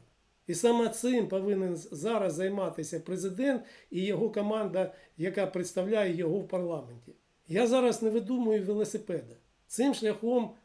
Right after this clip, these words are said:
пішли багато зараз успішних вже країн.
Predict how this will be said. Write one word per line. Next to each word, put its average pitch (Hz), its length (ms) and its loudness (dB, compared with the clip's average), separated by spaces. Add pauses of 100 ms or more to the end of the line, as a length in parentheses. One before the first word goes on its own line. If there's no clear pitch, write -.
(120)
пішли 220 460 0
багато 208 760 -2
зараз 190 440 -2
успішних 185 560 -6
вже 156 180 -4
країн. 175 420 -4